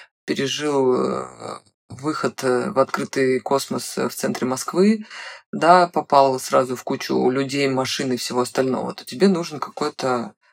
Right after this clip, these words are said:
э, уединение в тишине,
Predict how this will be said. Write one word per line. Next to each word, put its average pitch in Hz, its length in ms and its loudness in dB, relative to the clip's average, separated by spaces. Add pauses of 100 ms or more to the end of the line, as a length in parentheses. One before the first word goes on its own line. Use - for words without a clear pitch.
(220)
э, - 40 -6
уединение 127 1200 -2
в - 60 -16
тишине, 262 560 0